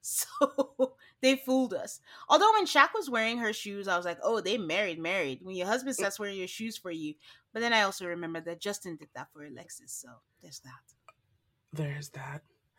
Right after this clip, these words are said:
Speaker 2: I do, I think that when Katina and Olajuwon went to church, I, I wanna say that was her actual church.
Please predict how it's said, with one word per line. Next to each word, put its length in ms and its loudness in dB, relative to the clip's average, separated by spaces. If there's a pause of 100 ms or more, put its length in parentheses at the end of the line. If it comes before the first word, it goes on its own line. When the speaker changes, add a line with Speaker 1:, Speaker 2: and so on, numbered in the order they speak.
(380)
Speaker 2:
I 160 12
do, 400 4 (100)
I 80 0
think 440 -2
that 260 4
when 480 4 (480)
Katina 400 6
and 80 4
Olajuwon 680 4
went 200 -4
to 80 -10
church, 680 -2 (960)
I, 180 6 (240)
I 80 12
wanna 300 10
say 260 8
that 200 6
was 140 -2
her 240 6
actual 420 2
church. 520 -4